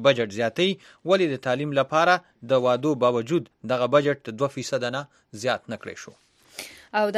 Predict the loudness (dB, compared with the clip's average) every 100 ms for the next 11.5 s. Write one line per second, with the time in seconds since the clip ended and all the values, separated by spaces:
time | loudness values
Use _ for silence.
0 | 0 -2 -8 -6 -8 -6 -4 -4 -4 -6
1 | -6 -10 -4 -2 0 4 4 2 0 -2
2 | -2 -4 2 2 2 0 0 0 0 0
3 | 0 0 -2 -2 -2 -2 0 0 0 -2
4 | -4 -2 -4 -4 -6 -4 -4 -2 -2 -2
5 | -4 -8 -2 0 0 -2 -6 -8 -10 -10
6 | -10 -8 -8 -6 -4 -2 -2 -4 -10 -20
7 | -20 _ -4 0 2 4 4 2 0 0
8 | 0 0 0 0 -2 0 2 0 -2 -2
9 | -2 -2 -2 -2 -2 -2 -2 -4 -6 -6
10 | -6 -8 -12 -10 -8 -8 -8 -8 -6 -8
11 | -6 -8 -6 -10